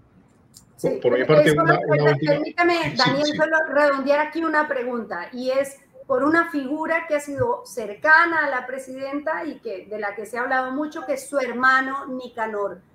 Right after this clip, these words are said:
Speaker 2: Cuando usted estuvo en el gobierno, ¿lo vio, lo conoció, lo vio al lado de ella? ¿Alguna vez la buscó? ¿Alguna vez tuvo usted un contacto con él, con el hermano Nicanor Boluarte?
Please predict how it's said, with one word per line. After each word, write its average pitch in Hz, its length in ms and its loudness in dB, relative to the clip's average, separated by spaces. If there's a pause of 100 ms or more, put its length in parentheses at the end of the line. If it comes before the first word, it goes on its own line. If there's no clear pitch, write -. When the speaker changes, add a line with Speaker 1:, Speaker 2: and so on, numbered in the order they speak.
(200)
Speaker 2:
Cuando 294 300 4
usted 370 260 -4
estuvo 359 320 -2
en 320 80 -2
el 277 100 -6
gobierno, 226 600 -6
¿lo 254 180 -4
vio, 294 340 4
lo 285 160 0
conoció, 277 540 2
lo 285 180 -2
vio 277 120 -4
al 285 100 -6
lado 277 260 -2
de 269 280 -4
ella? 277 160 -4
¿Alguna 285 340 -2
vez 302 300 2 (280)
la 254 220 0
buscó? 294 400 2
¿Alguna 277 400 2
vez 302 200 -8
tuvo 285 200 -12
usted 285 200 -14
un 285 80 -10
contacto 269 640 -4
con 240 200 -10
él, 339 240 -8
con 262 180 -6
el 240 140 -8
hermano 233 400 -4
Nicanor 226 580 -8
Boluarte? 240 480 -4